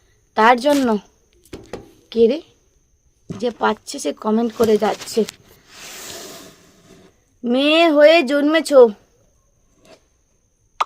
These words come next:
তাই, আমিও মেদিনীপুরের ছেলে,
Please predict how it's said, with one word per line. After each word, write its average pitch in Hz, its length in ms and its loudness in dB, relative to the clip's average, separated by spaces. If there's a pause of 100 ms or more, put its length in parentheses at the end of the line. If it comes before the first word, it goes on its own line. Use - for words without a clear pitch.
(1160)
তাই, 269 440 4 (840)
আমিও 269 380 -2
মেদিনীপুরের 302 600 -2
ছেলে, 277 380 2